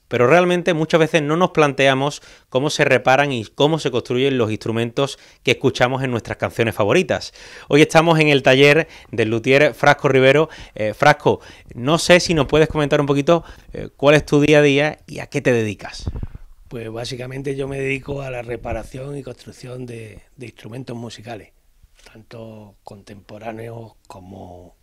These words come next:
Speaker 2: antiguos. Básicamente yo entro en esta profesión porque tengo la pulsión de, de, de crear, de, de construir.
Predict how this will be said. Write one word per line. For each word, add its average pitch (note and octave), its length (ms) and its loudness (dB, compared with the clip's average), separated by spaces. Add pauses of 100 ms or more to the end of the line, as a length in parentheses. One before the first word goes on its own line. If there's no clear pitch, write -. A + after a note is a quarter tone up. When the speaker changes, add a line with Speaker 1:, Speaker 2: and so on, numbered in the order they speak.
(120)
Speaker 2:
antiguos. - 720 -20
Básicamente A2+ 800 -14
yo A#2+ 60 -8
entro B2 400 -8
en A#2 140 -12
esta A#2 200 -16
profesión A#2+ 560 -10 (600)
porque A2+ 500 -12
tengo A2+ 240 -12
la A#2+ 160 -12
pulsión A#2+ 520 -14
de, A2 260 -10
de, G2+ 280 -16
de G#2 200 -20
crear, A2+ 440 -10
de, G2+ 260 -18
de G2+ 160 -20
construir. A#2 600 -10